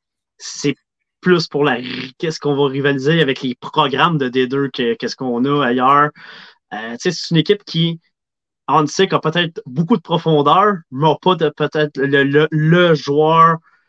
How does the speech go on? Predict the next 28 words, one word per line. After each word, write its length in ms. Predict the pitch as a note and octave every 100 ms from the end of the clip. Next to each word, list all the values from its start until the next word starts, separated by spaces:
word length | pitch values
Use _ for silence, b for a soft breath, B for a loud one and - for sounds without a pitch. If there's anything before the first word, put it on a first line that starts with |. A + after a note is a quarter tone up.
| _ -
qui 80 |
peut 120 | - C#3+
transporter 540 | D3+ D3+ - B2 D#3+
cette, 180 | D#3 C3+ D3 D3
une 140 | D3 C#3
équipe, 380 | C3 D#3 D#3
tu 140 | - D#3
sais, 40 |
puis 120 | D3
faire 180 | - C#3
une 80 | C3+
différence 480 | B2+ - C3 C#3+ D3
pour 80 | -
que 40 |
ce 80 | C#3+
soit 140 | C#3+
une 60 | C3+
équipe 200 | B2+ C3+
de 80 | C3+
série 440 | - B2+ A#2+ C#3
dès, 480 | B2+ C3 C3 A#2+ A2+
euh, 20 | - B B _
contrairement 420 | C#3+ B2 C3 D3
aux 80 | C3
autres 160 | C#3
programmes, 520 | - B2+ B2 C3 C#3 C#3
euh, 240 | A#2 A2+ - B B B _
euh, 260 | G#2 G2+ G#2